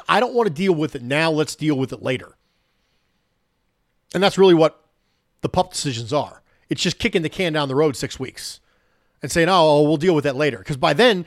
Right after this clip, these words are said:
someone else could have gotten hurt, and your decision is now made for you. You don't have to make a tough decision because the roster spots end up opening up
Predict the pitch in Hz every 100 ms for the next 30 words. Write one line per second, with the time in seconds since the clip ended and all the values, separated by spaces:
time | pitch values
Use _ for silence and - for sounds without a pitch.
0 | - - 185 180 185 - 185 147 143 113
1 | 214 175 180 _ _ _ _ _ - 180
2 | 156 156 254 202 175 147 170 156 156 -
3 | 269 233 123 - _ _ _ _ _ 170
4 | 185 160 254 - 180 131 139 - - -
5 | - 110 127 _ _ _ - 165 160 165
6 | 151 185 185 160 - 175 - 156 147 -
7 | 156 143 135 143 233 143